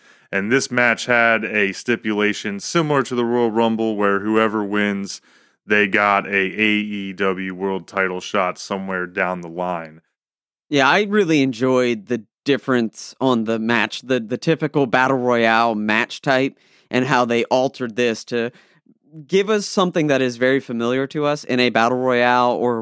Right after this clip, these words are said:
Speaker 2: Royal Rumble with the end stipulation, but adjust the rules to make it a little more unique. So you're not just sitting there being like, you know, "Okay, it's a battle royale every thirty, every thirty seconds, blah, blah,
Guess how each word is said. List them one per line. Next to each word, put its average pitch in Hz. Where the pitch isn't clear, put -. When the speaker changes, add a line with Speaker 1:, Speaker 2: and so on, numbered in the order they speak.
Speaker 2:
Royal 123
Rumble 127
with 131
the 123
end 123
stipulation, 120
but 127
adjust 143
the 147
rules 120
to 135
make 135
it 135
a 127
little 127
more 123
unique. 113
So 135
you're 127
not 120
just 120
sitting 117
there 110
being 107
like, 101
you 117
know, 104
"Okay, 104
it's 98
a 104
battle 101
royale 98
every 110
thirty, 123
every 151
thirty 160
seconds, 120
blah, 131
blah, 131